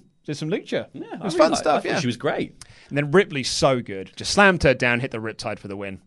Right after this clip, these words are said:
Speaker 1: I think Rhea Ripley is awesome.
Speaker 2: I think she's amazing, and I think she's, like, her, it was good that they, they did that little package of her.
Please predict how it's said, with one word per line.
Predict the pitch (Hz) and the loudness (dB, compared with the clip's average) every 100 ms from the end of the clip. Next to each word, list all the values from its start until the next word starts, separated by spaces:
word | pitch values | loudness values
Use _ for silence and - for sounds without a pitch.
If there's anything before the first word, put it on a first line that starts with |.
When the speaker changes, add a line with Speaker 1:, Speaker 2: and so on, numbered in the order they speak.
| _ | _
Speaker 1:
I | - 151 | 2 2
think | 139 117 107 | 2 -4 -4
Rhea | 123 | -4
Ripley | 117 110 113 | -4 -6 -8
is | 107 | -10
awesome. | 98 78 - 80 _ - | -10 -16 -20 -20 _ 0
Speaker 2:
I | 180 | 2
think | 160 | 2
she's | 123 107 90 | -4 -8 -10
amazing, | - 98 90 80 71 | -8 -6 -6 -10 -16
and | 76 85 | -12 -10
I | |
think | 85 90 | -10 -12
she's, | - 92 82 - | -12 -14 -14 -10
like, | 82 78 - | -10 -10 -6
her, | 101 92 90 - | -4 -4 -6 -8
it | |
was | 120 120 - _ - | -6 -6 -12 _ -4
good | 143 101 | -4 -4
that | 110 | -6
they, | 107 | -6
they | 101 117 | -6 -8
did | 104 107 | -8 -8
that | 107 - | -10 -10
little | 107 101 | -12 -12
package | 92 104 95 90 | -6 -8 -8 -12
of | 90 | -14
her. | - 92 85 | -8 -6 -6